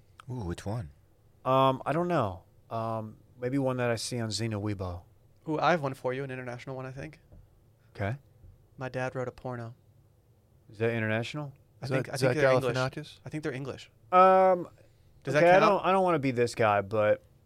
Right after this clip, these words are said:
Speaker 2: can I get something that's not English? Can I get something that's a little bit more diverse?
Speaker 1: How are you
Speaker 3: Something
Speaker 1: gonna
Speaker 3: like Welsh?
Speaker 1: understand what's going on? You don't speak other languages.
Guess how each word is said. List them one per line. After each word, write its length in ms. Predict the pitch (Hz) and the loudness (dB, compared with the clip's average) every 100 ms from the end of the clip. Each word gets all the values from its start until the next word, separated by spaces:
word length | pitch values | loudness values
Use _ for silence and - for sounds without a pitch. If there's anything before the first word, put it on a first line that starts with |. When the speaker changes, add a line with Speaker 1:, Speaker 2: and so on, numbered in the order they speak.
| _ _ - | _ _ -12
Speaker 2:
can 120 | 165 | -8
I 40 | |
get 120 | 185 | -4
something 320 | 175 175 160 143 | -2 -4 -4 -6
that's 180 | 123 | -6
not 200 | 120 113 107 | -4 -4 -4
English? 400 | 113 123 120 - _ _ _ | -6 -8 -10 -18 _ _ _
Can 100 | - | -4
I 20 | 147 | -2
get 140 | 160 | 2
something 220 | 170 143 | 2 2
that's 180 | 143 - | -4 -2
a 40 | |
little 120 | 127 123 | -2 0
bit 140 | 117 | 0
more 160 | 120 110 | 0 -4
diverse? 400 | 101 101 107 110 | -4 -8 -8 -4
Speaker 1:
How 80 | 110 | -2
are 20 | |
you 60 | |
Speaker 3:
Something 160 | 135 139 | 2 4
Speaker 1:
gonna 120 | 131 | 4
Speaker 3:
like 60 | 120 | 6
Welsh? 120 | 135 | 4
Speaker 1:
understand 220 | - 127 113 | 4 2 0
what's 100 | - | -2
going 220 | 110 110 | -2 -2
on? 240 | 113 80 | -4 -6
You 80 | 76 | -8
don't 140 | 110 101 | -6 -6
speak 220 | 92 107 | -4 -4
other 140 | 85 | -4
languages. 500 | 80 76 73 71 71 | -6 -8 -12 -16 -18